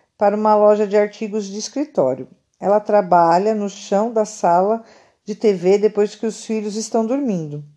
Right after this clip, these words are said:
Minha amiga Lori e sua filha Be-, Bethany ajudaram a organizar minha volumosa correspondência e compêndios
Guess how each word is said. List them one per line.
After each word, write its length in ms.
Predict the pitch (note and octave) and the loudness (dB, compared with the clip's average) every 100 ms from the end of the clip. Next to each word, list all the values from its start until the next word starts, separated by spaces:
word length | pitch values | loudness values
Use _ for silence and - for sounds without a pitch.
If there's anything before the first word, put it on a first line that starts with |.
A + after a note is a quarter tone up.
| _ - - _ G#3+ | _ -20 -20 _ -10
Minha 240 | C#4 C4+ | -6 -4
amiga 420 | F#3+ G3 A3 F#3 | -2 -2 0 0
Lori 400 | E3 G3+ A3 F#3 | 4 4 4 2
e 40 | F3 | -4
sua 320 | - G#3 G3+ | -4 2 2
filha 540 | - G#3 F#3+ E3+ E3+ - _ _ | 0 -6 -2 -2 -2 -8 _ _
Be-, 240 | D#3 D#3+ - | -6 -6 -8
Bethany 800 | - E3+ E3+ - C4 A#3 E3+ - _ - | -10 -8 -4 2 4 2 -2 -8 _ -6
ajudaram 640 | F#3+ F#3+ G#3 F#3 F#3 G#3 A3 | -4 -2 -2 4 4 6 2
a 60 | |
organizar 600 | G#3 G#3+ G#3 G3+ G#3 G3+ | 0 -2 -4 0 2 2
minha 340 | G3+ G#3+ G#3+ G3+ | -2 -6 -4 -2
volumosa 880 | G#3 G#3 G#3 G3+ G3+ A3+ A3 B3+ - _ _ | -2 -2 0 2 4 2 0 -2 -4 _ _
correspondência 1160 | A3 A#3 A#3 A#3+ A#3+ G#3+ G3+ G#3+ B3+ - D4+ - _ _ _ _ _ _ _ _ _ _ _ _ _ - | -2 -2 0 -2 0 2 2 0 -4 -4 -6 -8 _ _ _ _ _ _ _ _ _ _ _ _ _ -10
e 80 | G3+ | -10
compêndios 1500 | - B3+ D4+ D4+ _ _ _ A3 A3+ C4 A#3+ C4+ - - | -4 -4 -4 -10 _ _ _ 0 0 -2 -4 -6 -8 -18